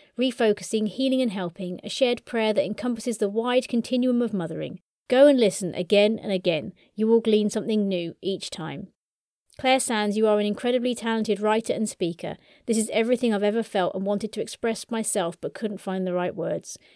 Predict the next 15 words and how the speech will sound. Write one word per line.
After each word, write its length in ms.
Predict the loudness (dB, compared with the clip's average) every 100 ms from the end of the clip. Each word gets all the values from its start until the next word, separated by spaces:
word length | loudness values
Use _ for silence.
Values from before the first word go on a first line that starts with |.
| _
You 160 | -2
concisely 720 | 0 -2 0 0 0 -2 0
and 80 | 0
eloquently 560 | 0 -2 -2 -2 -2 -4
capture 460 | -4 -10 -6 0
it 80 | 0
all 260 | 2 0 -2
in 140 | -4
this 100 | -6
beautiful 580 | -6 -4 -2 -4 -2 0
and 80 | 0
inspiring 720 | -4 -6 -6 -4 -2 -2 -4
message. 460 | -6 -6 -8 -10 -20 _ _ -10
Thank 300 | -10 -8 -12
you. 160 | -14